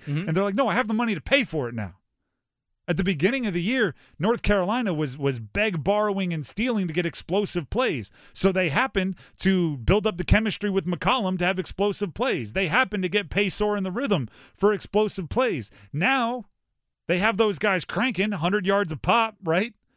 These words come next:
Speaker 2: They're, they're both turning in big plays against Syracuse,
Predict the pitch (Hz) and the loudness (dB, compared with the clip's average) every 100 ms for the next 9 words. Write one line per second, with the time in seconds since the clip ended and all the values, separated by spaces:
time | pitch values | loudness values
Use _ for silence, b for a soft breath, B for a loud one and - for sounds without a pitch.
0 | _ - 123 175 202 214 170 190 208 196 | _ 0 2 4 4 2 2 2 4 2
1 | 190 151 190 147 175 226 214 180 185 - | 0 0 -2 -2 -2 -2 0 0 0 0
2 | 214 277 - 190 214 | 0 -2 -2 -2 -2